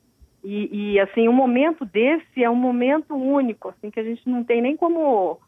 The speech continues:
como, sabe, em palavras, assim, é só,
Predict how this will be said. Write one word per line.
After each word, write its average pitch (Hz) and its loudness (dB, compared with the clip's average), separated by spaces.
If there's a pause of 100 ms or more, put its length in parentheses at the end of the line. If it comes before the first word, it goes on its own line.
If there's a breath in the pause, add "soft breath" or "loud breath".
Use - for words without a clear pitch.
(680)
como, 175 -2 (260)
sabe, 165 -2
em 180 -6
palavras, 160 0
assim, 135 -8
é 139 -6
só, 233 2